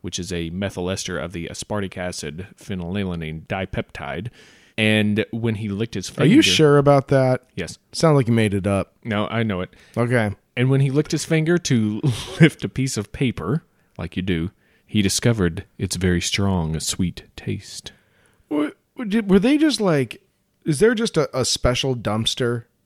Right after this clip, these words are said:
Speaker 2: for scientists for, like, a hundred years at every research institute? These guys are licking their hands a lot.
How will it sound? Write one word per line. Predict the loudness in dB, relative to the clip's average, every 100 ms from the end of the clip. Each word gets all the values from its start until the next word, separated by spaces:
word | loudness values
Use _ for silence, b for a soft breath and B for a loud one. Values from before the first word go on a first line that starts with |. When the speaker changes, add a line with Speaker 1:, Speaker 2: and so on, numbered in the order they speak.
| _ _
Speaker 2:
for | -4 -4
scientists | -2 -2 -2 -2 -2 -4 -6 -10 -12 _
for, | -6
like, | -4 -4
a |
hundred | -6 -4 -2 -2
years | -2 -2 -2
at | -4
every | -6 -6 -6
research | -6 -4 -4 -4
institute? | -6 -8 -10 -4
These | -2 2
guys | 4 6
are | 4
licking | 2 -2 0 2 4
their | 4 0
hands | 2 4 4 2
a | -2
lot. | -6 -2 -2 0 -2 -4